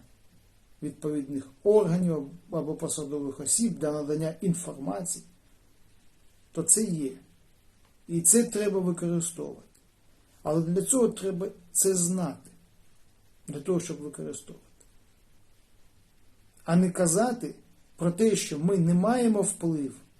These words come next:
ми не можемо, у нас немає повноважень на це. Має повноваження, має вплив, і це відповідальність в першу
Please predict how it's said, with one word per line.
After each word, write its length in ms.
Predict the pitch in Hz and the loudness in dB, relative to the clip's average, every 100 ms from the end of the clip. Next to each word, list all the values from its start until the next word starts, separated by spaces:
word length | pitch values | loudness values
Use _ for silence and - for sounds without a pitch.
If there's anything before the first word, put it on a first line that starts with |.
| - | -4
ми 360 | 156 190 165 135 - - - | 0 2 2 -2 -14 -16 -2
не 160 | 160 190 | 2 4
можемо, 680 | 208 254 196 170 143 - - - _ - | 6 6 6 2 -2 -6 -12 -20 _ -8
у 100 | 156 | 0
нас 380 | 185 190 170 170 | 2 2 0 0
немає 420 | 180 180 175 170 | 2 2 4 2
повноважень 920 | 170 151 151 143 151 247 196 139 139 | 0 -4 -4 -4 -2 0 -2 -4 -6
на 100 | 139 | -6
це. 200 | - - - - - - _ | -6 -8 -8 -20 -20 -20 _
Має 640 | 151 175 240 226 196 143 - | 2 4 6 6 6 2 -4
повноваження, 800 | 151 147 151 147 127 127 135 - - _ - _ - | -8 -6 -6 -6 -6 -8 -16 -20 -20 _ -20 _ 0
має 340 | 160 214 208 | 4 6 6
вплив, 580 | 180 - 165 214 226 170 | 4 2 -2 0 0 0
і 60 | 170 | 2
це 240 | - 214 | 4 4
відповідальність 1040 | 208 185 - 175 180 147 190 214 196 185 - | 2 -4 -4 -2 0 0 2 2 2 -2 -2
в 60 | |
першу 360 | 170 170 - | -4 -4 -4